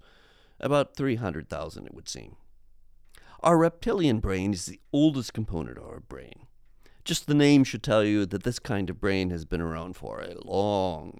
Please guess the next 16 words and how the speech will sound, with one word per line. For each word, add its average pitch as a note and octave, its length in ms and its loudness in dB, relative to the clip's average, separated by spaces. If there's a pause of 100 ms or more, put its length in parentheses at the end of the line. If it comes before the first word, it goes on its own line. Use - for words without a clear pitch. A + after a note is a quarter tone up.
(140)
time. F2 540 -8 (920)
Scientists G#3 540 4
think D3 240 0
that A#2 120 -6
this C3 200 -4
part B2+ 260 2
of A2 60 -8
the A2 80 -2
brain A2 300 2
goes A2 240 0
back G#2 260 -8
to A#2 100 -10
the G#2+ 80 -6
brains G2 400 -2
of G#2 80 -6
fish - 500 -4